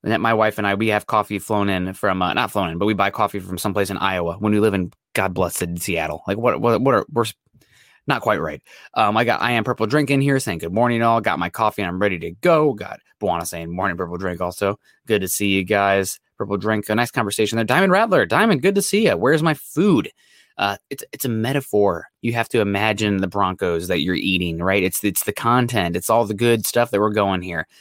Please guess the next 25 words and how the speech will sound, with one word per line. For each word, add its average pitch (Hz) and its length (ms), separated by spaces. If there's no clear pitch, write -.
Victor 110 240
Rios 127 300
is 127 120
in 127 120
the 120 100
house. 120 400
Morning. 117 440
Dave 82 200
Glassman 117 420
is 107 100
in 113 120
the 107 100
house. 110 360
Uh, 87 180
cheers 120 300
to 113 80
you. 113 40
It's 110 100
a 151 60
little 196 160
early. 156 320
I 101 60
mean, 110 120
unless 120 240
you're 104 220